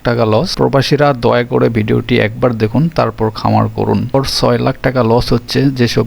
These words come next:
ভুলের কারণে। খামারে লস পাঁচ লক্ষ টাকা, বারো লক্ষ টাকা লস, যেভাবে ঘুরে দাঁড়ালেন। এখন আমরা দেখতে পাচ্ছি সফলতার ফুটেজ। ইতালি যেতে ব্যর্থ, গরুর খামার করে সফল নজরুল।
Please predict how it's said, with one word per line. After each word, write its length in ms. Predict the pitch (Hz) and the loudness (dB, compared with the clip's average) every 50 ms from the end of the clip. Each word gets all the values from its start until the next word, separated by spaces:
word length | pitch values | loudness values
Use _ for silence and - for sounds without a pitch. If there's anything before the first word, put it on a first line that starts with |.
| - - | -2 -2
ভুলের 300 | 127 113 117 113 110 113 | 0 0 2 2 0 0
কারণে। 380 | - 110 107 110 110 113 131 175 214 - - | 0 0 0 2 2 2 2 0 -2 -4 -4
খামারে 360 | - 127 120 127 135 139 143 | -2 0 2 2 4 4 4
লস 320 | 127 123 127 135 135 - - | 4 4 4 4 2 -2 -2
পাঁচ 300 | - - 123 123 - 127 | 0 0 0 0 2 0
লক্ষ 240 | 117 113 - - 123 | 0 0 0 0 0
টাকা, 360 | 117 113 110 113 127 143 190 - - - - - - | 2 2 0 0 0 -2 -2 -4 -8 -14 -10 -6 -2
বারো 260 | 110 110 117 127 131 135 139 | 0 0 2 2 2 2 0
লক্ষ 220 | 139 - - 175 | 0 0 0 0
টাকা 260 | 160 147 135 117 113 | 0 0 0 0 -2
লস, 360 | 110 110 - 185 - - - - 120 | 0 0 -2 -2 -4 -6 -4 -4 -2
যেভাবে 480 | 117 - 120 110 113 120 117 131 135 | 0 0 0 2 2 0 0 0 -2
ঘুরে 300 | 123 - - 120 113 110 | -2 -2 0 0 2 2
দাঁড়ালেন। 540 | 110 110 107 98 92 - 98 87 85 113 131 - - - | 2 2 2 2 0 0 -2 -2 -2 -2 -4 -6 -8 -8
এখন 280 | - - - 156 156 - | -4 -2 0 0 2 2
আমরা 440 | 117 120 123 120 120 117 120 123 113 - - - - - - - - 131 135 | 2 2 4 4 4 2 2 0 -2 -4 -10 -16 -16 -14 -12 -10 -6 -2 0
দেখতে 260 | 113 117 - - 120 | 0 0 0 0 0
পাচ্ছি 260 | 120 120 - - 127 | 0 0 0 0 -2
সফলতার 600 | - - - 101 - 123 123 123 117 - 117 120 | 0 0 0 0 0 0 0 0 0 0 -2 -2
ফুটেজ। 460 | - - - 113 107 110 120 185 220 - - - - - - - | -4 -6 -6 -6 -2 0 0 0 0 -2 -6 -10 -12 -12 -12 -6
ইতালি 220 | - - 139 151 156 | -2 0 2 2 2
যেতে 240 | 135 135 117 - 107 | 0 0 0 0 2
ব্যর্থ, 360 | 104 104 110 - - - 143 170 196 - - - 127 | 2 2 0 -2 -2 -2 -2 -2 -2 -4 -6 -4 -2
গরুর 300 | 117 110 113 117 120 117 - | 0 2 2 2 2 0 0
খামার 280 | - - 113 131 147 - | -2 0 0 2 0 0
করে 240 | - - 107 147 196 | -2 -2 -2 -2 -2
সফল 520 | - - - - 120 - - 127 120 117 110 104 - - - 95 | -4 -2 0 0 0 2 2 2 2 2 0 -2 -6 -8 -2 2
নজরুল। 460 | 110 107 107 101 101 - - 90 | 2 4 4 2 0 -2 -4 -4